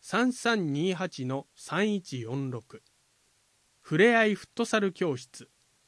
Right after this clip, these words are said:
日時、六月十二日日曜、七月二十四日日曜。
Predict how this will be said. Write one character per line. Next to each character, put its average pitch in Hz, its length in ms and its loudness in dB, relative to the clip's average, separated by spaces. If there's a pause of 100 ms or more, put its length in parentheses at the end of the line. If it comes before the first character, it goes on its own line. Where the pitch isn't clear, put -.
(280)
日 175 260 0
時、 131 180 -8 (280)
六 143 280 -2
月 214 300 0
十 160 200 2
二 208 140 2
日 190 300 -2
日 139 320 -2
曜、 131 300 -2 (420)
七 - 240 -6
月 220 240 2
二 214 160 2
十 180 240 0
四 120 180 -4 (140)
日 127 220 -6 (120)
日 135 360 -6
曜。 127 340 -2